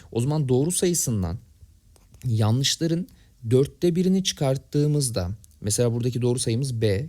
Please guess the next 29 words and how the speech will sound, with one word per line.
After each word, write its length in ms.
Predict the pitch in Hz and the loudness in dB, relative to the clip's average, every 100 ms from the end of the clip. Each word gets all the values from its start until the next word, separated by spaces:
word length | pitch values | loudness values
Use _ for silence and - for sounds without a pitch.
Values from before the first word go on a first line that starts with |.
| - | -6
yanlışlar 600 | 117 104 113 - 123 113 | -4 -2 -2 -2 -2 -2
da 100 | 90 | -2
A 160 | 117 117 | -4 -2
kadar 200 | 107 98 | -2 -2
olduğu 220 | 90 69 | -4 -6
için 320 | 78 151 156 | -8 -6 -4
dörtte 320 | 120 113 - 98 | -4 -4 -4 -6
biri 160 | 98 - | -6 -4
A 200 | 131 113 | -2 0
bölü 200 | 104 90 | -2 -2
dört 240 | 123 147 | -2 -2
olacaktır. 500 | 170 160 170 - - - - - - 120 | -4 -2 -6 -8 -14 -16 -20 -20 -10 -2
Ve 140 | 180 | 0
netimizi 560 | 170 131 135 165 165 196 | 4 2 2 0 -2 -2
bu 60 | 190 | -4
şekilde 340 | 196 170 127 | -4 -2 -2
ulaşmış 420 | 104 92 95 92 | 0 -2 -4 -6
oluruz. 320 | 82 - - - | -8 -10 -12 -6
Buradaki 300 | 151 175 139 | -2 -2 0
matematik 420 | 117 143 143 - | 0 0 -4 -4
netinin 420 | 156 147 156 151 | -6 -4 -2 -2
de 60 | 113 | -2
sıfır 300 | - 160 160 | -4 -6 -2
olduğunu 320 | 143 101 92 | -2 -2 -4
söylediği 420 | - 147 165 131 | -4 -4 -4 -6
için 180 | 113 92 - | -8 -8 -8
eşittir 380 | 156 120 - | -6 -6 -6
sıfır 340 | 165 170 156 104 | -8 -6 -6 -6
dedim. 260 | 95 151 | -6 -6